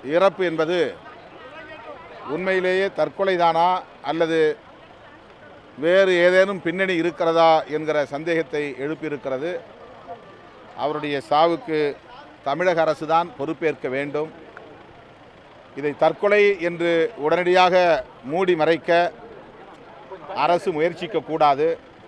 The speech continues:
அவருடைய உடலை உடனடியாக அடக்கம் செய்துவிடக் கூடாது. அவருடைய சாவு தற்கொலைதான் என்பதை உறுதிப்படுத்துகிற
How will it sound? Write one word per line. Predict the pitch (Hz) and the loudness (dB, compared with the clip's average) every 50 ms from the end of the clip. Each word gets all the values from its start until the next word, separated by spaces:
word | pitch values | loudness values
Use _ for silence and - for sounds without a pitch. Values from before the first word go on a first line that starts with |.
| - - - - - - - - - - - - - - - - - - - - - - - 123 | -20 -20 -20 -20 -20 -18 -18 -18 -18 -18 -18 -20 -20 -20 -20 -20 -20 -20 -18 -16 -16 -14 -8 -2
அவருடைய | 135 156 170 180 175 170 175 170 160 | 0 2 2 2 2 2 0 0 2
உடலை | 165 170 196 196 196 196 185 185 | 4 4 6 6 6 4 2 0
உடனடியாக | 170 147 160 165 180 180 170 175 180 180 175 165 175 170 165 160 151 - | -2 -2 -2 -2 -2 0 2 2 4 4 4 4 4 4 4 2 2 0
அடக்கம் | 127 143 160 180 175 - 190 175 | -2 0 0 0 -2 -2 -6 -6
செய்துவிடக் | - 175 165 160 160 156 151 151 143 135 131 - - | -4 -6 -6 -6 -4 -4 -2 -2 -2 -2 -4 -6 -8
கூடாது. | 143 151 151 151 147 139 135 147 160 160 - - - - - - - - - - - - - - - - - - - - - - - - - - - - - | -8 -2 0 2 2 2 0 -2 -4 -4 -6 -12 -20 -20 -20 -20 -20 -20 -20 -20 -20 -20 -20 -20 -20 -20 -20 -20 -20 -20 -20 -20 -20 -20 -20 -20 -20 -14 -6
அவருடைய | 127 147 165 180 180 175 170 170 170 160 156 156 143 123 120 | -2 0 2 2 2 0 0 0 0 0 0 0 -2 -4 -10
சாவு | - - 165 170 180 196 190 185 196 202 202 202 - - - - - | -8 -2 0 2 4 4 4 2 2 0 0 -2 -6 -12 -18 -8 -2
தற்கொலைதான் | 151 156 151 - 196 208 202 196 190 202 202 202 202 196 180 | -2 -2 -2 0 0 0 2 4 4 4 6 4 4 2 -2
என்பதை | 170 175 170 170 160 175 180 170 143 104 82 - - - - - - - - - - - - - - - - - - - - - - - - - - - - - - - - - - - - - - - - - 147 | -6 -4 -2 0 2 2 2 2 -2 -4 -8 -14 -20 -20 -20 -20 -20 -20 -20 -20 -20 -20 -20 -20 -20 -20 -20 -20 -20 -20 -20 -20 -20 -20 -20 -20 -20 -20 -20 -20 -20 -20 -20 -20 -20 -20 -20 -20 -20 -18 -12 -6 -2
உறுதிப்படுத்துகிற | 175 202 214 220 208 - 208 185 185 170 196 165 180 170 170 165 160 160 | 0 0 0 -2 -2 -4 -4 -4 -4 -4 -4 -2 0 2 2 4 2 0